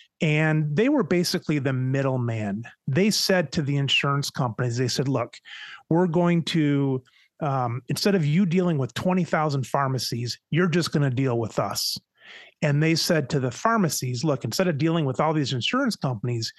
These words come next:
you're just gonna deal with us. And we are the benevolent, uh, middleman. We're going to keep all these prices in line. We're gonna have the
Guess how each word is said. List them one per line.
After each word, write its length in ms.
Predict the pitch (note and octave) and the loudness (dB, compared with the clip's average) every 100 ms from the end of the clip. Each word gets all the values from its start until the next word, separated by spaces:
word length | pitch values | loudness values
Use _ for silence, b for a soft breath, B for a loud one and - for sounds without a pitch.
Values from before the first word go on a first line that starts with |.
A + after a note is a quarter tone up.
| B B | B B
you're 140 | F#3 | 2
just 140 | F#3 D#3 | 2 2
gonna 180 | E3 D3+ | 2 2
deal 280 | C3+ C#3 | 2 2
with 180 | B2+ A2+ | 2 0
us. 320 | B2+ A2+ - - B B B B | -2 -2 -8 -8 B B B B
And 220 | G3 C#3+ D3+ | 2 4 4
we 200 | G3+ G3+ | 6 6
are 400 | F3 D#3 D3+ C3 - | 6 6 4 0 -4
the 200 | C#3+ C#3+ | 0 2
benevolent, 680 | A#2 C#3+ E3 E3+ F3 E3 D#3 _ - | 2 2 2 2 2 0 -2 _ -4
uh, 420 | C3 B2 A#2 A#2+ - | -2 0 -2 -2 0
middleman. 760 | D#3 G3+ G3+ G3 F#3+ F#3+ F#3+ - B B - | 2 4 4 4 4 4 2 -2 B B 0
We're 160 | D3 | 0
going 280 | C#3+ D#3+ D3+ | 2 2 0
to 160 | - C#3+ | 0 -2
keep 320 | - F3 - | 0 -2 0
all 140 | D3+ | 0
these 160 | C3+ A#2 | 0 -2
prices 520 | - F3+ F3 D#3+ D3 | -2 -2 -2 -2 -2
in 100 | D3 | -2
line. 480 | C#3+ C3+ C#3+ D3 D3 | 0 0 0 0 0
We're 120 | C3 | 0
gonna 220 | B2+ C#3 | -2 -2
have 320 | C#3 C#3+ C#3+ C3 | -2 -2 -2 -2
the 320 | C3+ B2 | -2 -4